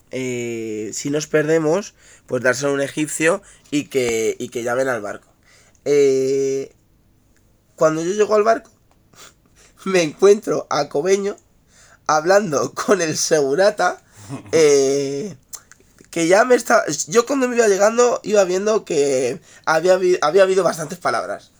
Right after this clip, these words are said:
Speaker 1: Ahí, en esa conversación había habido juego.
Speaker 2: Resulta que yo pensaba que la tarjeta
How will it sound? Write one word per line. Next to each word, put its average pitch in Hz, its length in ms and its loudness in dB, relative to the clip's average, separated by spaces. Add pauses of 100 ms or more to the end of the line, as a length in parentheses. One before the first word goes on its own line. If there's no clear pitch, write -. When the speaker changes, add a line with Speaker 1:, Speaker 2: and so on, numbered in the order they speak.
(240)
Speaker 1:
Ahí, 127 300 0
en 151 120 -2
esa 185 240 2
conversación 185 960 4 (440)
había 165 240 0
habido 170 220 -2
juego. - 360 -10 (300)
Speaker 2:
Resulta 202 440 -2
que 185 80 -6
yo 180 100 -4
pensaba 170 420 0
que 156 80 -8
la 143 120 0
tarjeta 147 600 -4